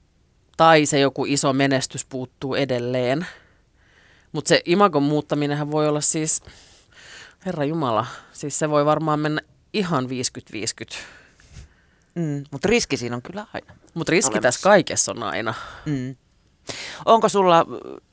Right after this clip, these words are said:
Speaker 2: Virpi, jotain mentoreita tai, tai esikuvia?
Speaker 1: No,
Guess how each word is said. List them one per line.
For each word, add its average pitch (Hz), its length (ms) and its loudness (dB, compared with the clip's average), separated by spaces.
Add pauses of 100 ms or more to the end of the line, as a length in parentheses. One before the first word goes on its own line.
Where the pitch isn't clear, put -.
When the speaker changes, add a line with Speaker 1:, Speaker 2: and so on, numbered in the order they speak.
(120)
Speaker 2:
Virpi, 160 460 -2
jotain 151 560 2
mentoreita 143 760 -2
tai, 117 380 -4
tai 123 180 -2
esikuvia? - 680 -8 (1900)
Speaker 1:
No, 165 160 4